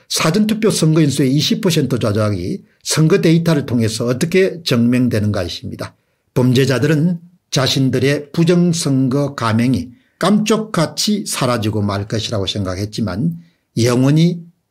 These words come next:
숫자에 담겨서 후손들에게 교훈으로 넘겨질 것으로 봅니다.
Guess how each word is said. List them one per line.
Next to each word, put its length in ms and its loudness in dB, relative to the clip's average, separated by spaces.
숫자에 840 -2
담겨서 640 -2
후손들에게 1000 0
교훈으로 800 2
넘겨질 480 2
것으로 340 -6
봅니다. 460 -12